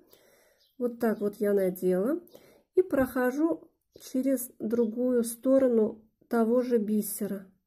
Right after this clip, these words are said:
Делаю здесь такую петельку. Поняли, да? И сейчас ещё раз по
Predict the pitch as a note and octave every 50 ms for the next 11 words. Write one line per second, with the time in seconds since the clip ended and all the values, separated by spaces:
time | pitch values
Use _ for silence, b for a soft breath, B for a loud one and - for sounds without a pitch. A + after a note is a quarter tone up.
0 | _ _ _ _ _ _ _ _ _ _ _ - A3 G#3+ B3+ C#4 C#4+ C4+ C4 B3
1 | A#3 A3 A3 - A#3+ B3 A#3+ - - G#3+ G#3 - - A#3 A#3 A#3 A3+ A3 G#3 -
2 | - - _ _ _ - B3 A#3 A#3 - A3+ G3+ F#3 F#3 - - F#3 F3+ F#3 -
3 | - _ _ _ _ _ _ _ _ _ _ _ _ _ _ _ _ _ _ -
4 | A#3+ A#3+ A3+ G#3+ G#3 G3+ G#3 G#3 G3+ A#3+ C#4 E4 - - _ _ _ _ _ _
5 | _ b b b b b b b b b b b b b A#3+ A3+ A#3 C4+ C4 -
6 | D4 C#4 C4 C4 - A#3+ B3 C#4+ D4 - - - D4+ C#4+ C#4 C4 B3 A#3+ - -
7 | - _ - B3 A#3+ A3 - -